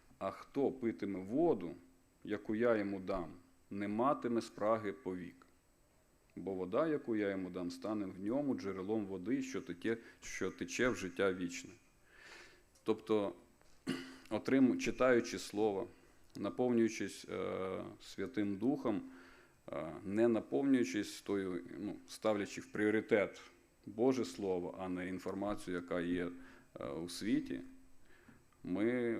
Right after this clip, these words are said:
будемо змінюватись, будемо наповнюватись, е,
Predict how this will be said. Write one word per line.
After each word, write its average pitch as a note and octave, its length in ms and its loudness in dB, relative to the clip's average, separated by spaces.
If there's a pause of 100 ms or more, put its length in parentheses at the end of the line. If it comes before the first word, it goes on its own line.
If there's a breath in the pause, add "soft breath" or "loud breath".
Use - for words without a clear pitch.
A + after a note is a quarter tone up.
(140)
будемо F#2+ 720 -4 (120)
змінюватись, A2+ 680 4
будемо F#2+ 340 -2
наповнюватись, F#2 960 -2
е, E2+ 200 -4